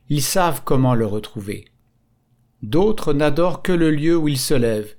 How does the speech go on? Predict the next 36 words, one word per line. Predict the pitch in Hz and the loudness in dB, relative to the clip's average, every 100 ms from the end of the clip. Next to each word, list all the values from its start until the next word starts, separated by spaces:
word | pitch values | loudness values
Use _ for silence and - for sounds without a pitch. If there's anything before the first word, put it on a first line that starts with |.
| - _ _ _ | -20 _ _ _
et | - 127 | -2 0
quand, | 147 165 139 | 2 2 2
dans | 113 117 | 0 -2
toute | - 202 | -2 -4
sa | - 160 | -2 -2
gloire, | 147 135 123 110 123 - | 2 2 2 0 -6 -6
il | 131 | -6
s'élève | - 165 147 127 | 0 2 4 2
d'un | 107 117 | 0 0
autre | 175 196 156 | 2 2 2
horizon, | 120 110 110 135 - _ _ _ | 2 0 -4 -6 -10 _ _ _
ils | 160 - | -8 -2
continuent | 226 214 202 175 | -2 0 0 2
à | 165 | 2
contempler | - 175 - 160 - 147 | 2 2 0 -2 0 0
celui | 131 196 175 127 120 135 | 2 0 2 0 -2 -6
où | 143 | -4
il | 147 | -2
était | 143 139 | 0 2
apparu | 165 135 131 127 | 0 2 0 2
auparavant. | 143 127 113 104 92 90 - _ _ _ _ _ _ _ _ | 0 0 -2 -4 -8 -10 -16 _ _ _ _ _ _ _ _
Hélas, | 95 90 117 123 - - _ _ _ | -12 -6 -4 -2 -4 -10 _ _ _
ces | - 131 110 | -2 0 2
hommes | 120 123 | 0 0
se | - | 0
privent | 139 - 139 127 | 0 0 0 0
de | 123 | -2
ces | - 117 | 0 -2
bénédictions. | 113 110 104 113 - 98 95 _ _ _ _ _ _ _ | 0 -2 -4 -8 -8 -10 -12 _ _ _ _ _ _ _
Ceux | - - 165 165 | -8 0 2 2
qui | - 139 | 0 0
adorent | 120 131 123 | 2 2 2
vraiment | 113 135 143 143 | 2 2 2 2
le | 127 | 2
soleil | 127 156 131 117 107 | 2 2 2 2 0
lui-même | 123 160 135 123 139 139 | -2 -2 0 0 0 -4